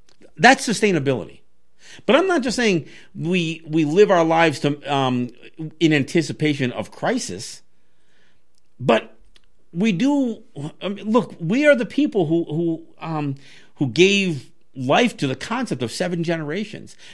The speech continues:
making decisions today that will, for one, leave no negative impact seven generations from now,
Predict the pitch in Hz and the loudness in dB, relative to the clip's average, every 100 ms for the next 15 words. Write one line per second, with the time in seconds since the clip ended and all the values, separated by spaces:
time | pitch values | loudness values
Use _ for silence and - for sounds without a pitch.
0 | - 123 139 220 233 285 233 - 220 202 | -12 0 6 6 4 -2 0 0 -2 -2
1 | 196 170 170 247 190 87 - - - - | 0 0 2 0 0 -4 -8 -16 -20 -20
2 | - - - - - - - - - - | -20 -20 -20 -20 -20 -20 -20 -20 -20 -20
3 | - - 165 185 180 180 165 - - - | -20 0 4 4 4 2 0 -6 -20 -20
4 | - - - - - - 131 165 156 214 | -20 -20 -20 -20 -20 -20 -2 2 4 4
5 | 269 208 170 180 165 180 170 147 247 294 | 2 2 2 2 2 4 4 4 4 6
6 | 208 123 110 127 104 92 - - - - | 4 4 -2 -2 -2 -4 -12 -18 -4 0
7 | 147 131 123 113 110 101 101 98 95 82 | 2 2 2 0 -2 -4 -8 -6 -8 -8
8 | 85 | -10